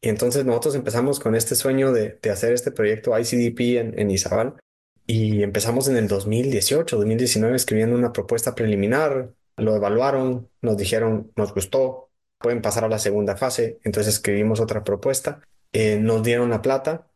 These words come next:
y nos llevamos a sesenta y cinco científicos de alrededor del mundo a Antigua, Guatemala. Ah, estuvimos en Antigua una semana discutiendo sobre como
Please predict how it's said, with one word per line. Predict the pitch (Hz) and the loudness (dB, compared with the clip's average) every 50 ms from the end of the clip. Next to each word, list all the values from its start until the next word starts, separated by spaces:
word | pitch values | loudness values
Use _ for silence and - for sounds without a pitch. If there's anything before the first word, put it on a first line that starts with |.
| _ _ _ - | _ _ _ -4
y | 127 120 117 | -2 0 2
nos | 113 107 107 - - | 2 2 2 0 -2
llevamos | - 120 117 110 110 104 104 110 120 120 - | 0 0 0 2 2 2 2 2 0 0 0
a | 131 117 | 2 2
sesenta | - 120 107 - 117 110 101 104 | 2 0 0 0 0 0 0 0
y | |
cinco | 95 - 120 117 - 131 | 0 0 0 0 -2 -2
científicos | 123 - 113 104 104 113 110 127 123 - 123 113 | -2 0 -2 0 0 0 -2 -2 0 0 0 0
de | 110 107 | 2 0
alrededor | 107 104 107 104 98 104 110 107 | 0 2 2 2 2 2 2 2
del | 113 113 113 | 2 0 0
mundo | 113 117 120 123 135 143 - - - | 0 2 2 2 2 0 -2 -4 -4
a | - 104 95 95 90 87 90 - | -2 0 0 0 0 -2 -2 -2
Antigua, | 104 98 95 117 120 120 113 | -4 -2 0 0 0 2 2
Guatemala. | 110 110 107 104 104 101 110 120 143 170 180 - _ _ _ _ _ _ _ _ _ _ _ _ - | 2 0 0 0 0 0 0 2 0 0 -2 -4 _ _ _ _ _ _ _ _ _ _ _ _ -4
Ah, | - 107 101 104 110 | -2 0 0 0 0
estuvimos | 117 110 - 131 120 123 120 123 | 0 0 0 2 2 2 2 2
en | 120 113 110 | 2 0 0
Antigua | 104 101 98 123 123 123 123 | 0 0 0 0 2 2 2
una | 123 123 120 | 2 0 0
semana | - 117 107 113 120 127 131 131 | 0 0 0 2 2 2 2 2
discutiendo | 117 110 - - 110 104 - 120 117 120 123 123 127 123 | 0 -2 -2 -4 -4 -4 0 0 2 2 2 2 2 0
sobre | 123 - - 123 113 110 110 113 110 107 101 98 101 104 104 107 - _ _ _ _ _ _ _ _ - | 0 -2 0 0 0 0 0 -2 -2 0 0 0 0 0 -2 -6 -10 _ _ _ _ _ _ _ _ -8
como | - - 120 113 104 - | -4 -2 0 0 0 0